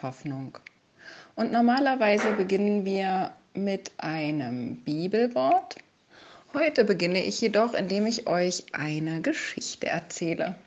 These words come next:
Das ist eine Legende von Alexander dem Großen. Als Alexander der Große im Sterben lag, rief er seine vier Generäle.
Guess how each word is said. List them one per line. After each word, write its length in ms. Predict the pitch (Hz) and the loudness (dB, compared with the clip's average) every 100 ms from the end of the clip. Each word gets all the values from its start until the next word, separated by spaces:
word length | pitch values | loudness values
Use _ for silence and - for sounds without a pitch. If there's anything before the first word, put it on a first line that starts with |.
| _ _ - - - - - - | _ _ -20 -20 -18 -18 -16 -4
Das 160 | 226 | -4
ist 180 | 208 233 | -2 -4
eine 540 | - 196 190 185 180 - | 0 0 0 -2 -6 -8
Legende 880 | 190 170 170 151 165 247 285 294 262 | -4 -2 -2 -2 0 2 4 2 0
von 480 | 262 214 190 190 190 - | -4 -4 -4 -4 -6 -4
Alexander 720 | 165 175 - 175 165 160 160 | -4 -4 -6 -6 -4 -4 -4
dem 240 | 170 185 | -4 -6
Großen. 720 | 175 - 156 139 143 - 160 - _ _ _ _ - - - - - - | -8 -6 -6 -4 -8 -12 -14 -18 _ _ _ _ -20 -20 -20 -20 -20 -8
Als 180 | - 208 | -2 0
Alexander 580 | - 233 240 254 285 302 | 2 0 0 2 6 6
der 120 | 247 | 4
Große 500 | 208 202 220 233 - | 2 4 6 6 4
im 180 | - 196 | 2 2
Sterben 560 | - - 147 143 170 214 | 0 4 6 6 4 2
lag, 360 | 226 240 294 226 | 2 2 0 0
rief 240 | 262 294 | 0 2
er 160 | 254 240 | 0 2
seine 600 | 190 190 202 202 202 - | 0 0 0 -2 -4 -8
vier 440 | - - 185 180 | -14 -2 0 2
Generäle. 760 | 165 147 139 135 139 147 139 | 0 -2 -2 -2 -2 0 -2